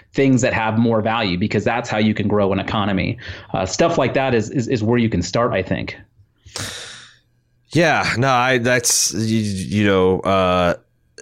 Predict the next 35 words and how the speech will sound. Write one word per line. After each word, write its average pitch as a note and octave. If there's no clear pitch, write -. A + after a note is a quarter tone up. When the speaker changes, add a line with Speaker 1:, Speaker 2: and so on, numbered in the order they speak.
Speaker 2:
I, A#2
I A#2+
feel D3+
like C3+
a B2+
lot B2
of B2
times, A2
uh, G2
this F#2+
podcast A2
doesn't G2+
have G2+
necessarily G2+
the F2+
answers. G#2
It's F#2
just F#2+
more G2+
like, F#2+
hey, B2
can G#2+
we, A2+
for B2
far D#3+
too C3+
long, A2
we G#2+
spent A#2+
most A#2+
of G#2+
our, G#2
I G2
think, G#2
uh, F2+